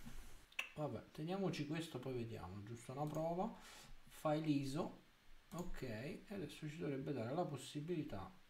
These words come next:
di scaricare il file iso. Mettiamo sempre in download, mettiamo scritto Windows dieci, se no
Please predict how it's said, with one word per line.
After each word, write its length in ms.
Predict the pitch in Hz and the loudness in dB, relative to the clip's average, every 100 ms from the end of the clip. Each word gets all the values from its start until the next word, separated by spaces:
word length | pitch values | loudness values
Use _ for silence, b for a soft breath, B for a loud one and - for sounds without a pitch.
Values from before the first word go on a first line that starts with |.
| - - - - - - - | -20 -20 -20 -20 -20 -20 -12
di 180 | 143 127 | -8 -6
scaricare 520 | - 143 131 107 104 | 0 2 2 0 -2
il 40 | |
file 340 | - - 117 104 | -6 -6 -6 -4
iso. 300 | 92 110 - | -6 -8 -10
Mettiamo 640 | - - - - - - | -8 -8 -8 -10 -14 -10
sempre 340 | - 123 117 | -6 -2 0
in 80 | 131 | 0
download, 680 | 147 170 170 156 131 - - 117 | 0 2 2 2 2 -2 -4 -2
mettiamo 500 | 127 131 - 143 135 | 0 -2 0 0 4
scritto 480 | - 139 120 - - | 6 6 6 4 2
Windows 400 | 127 123 117 123 | 2 4 2 2
dieci, 380 | 131 123 120 | 4 4 6
se 120 | 110 120 | 6 4
no 340 | 120 117 - | 4 2 -2